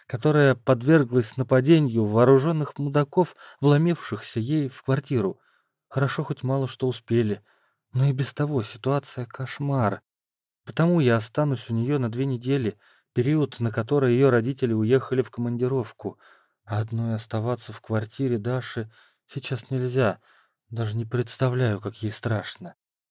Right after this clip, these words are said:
Весь оставшийся вечер я всячески отвлекаю ее разговорами, даже об этом придурке озабоченном говорю.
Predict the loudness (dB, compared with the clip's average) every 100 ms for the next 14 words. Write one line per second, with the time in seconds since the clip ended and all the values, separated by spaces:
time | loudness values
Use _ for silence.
0 | _ _ 6 6 8 2 4 2 4 -6
1 | -4 -2 0 0 2 2 2 0 -8 -8
2 | -10 -2 -2 0 0 0 0 0 2 4
3 | 2 0 -2 2 4 4 4 2 _ _
4 | _ _ -2 0 2 2 2 0 -2 -2
5 | 2 2 0 0 2 2 2 -2 -2 -2
6 | -2 -2 -2 -2 -4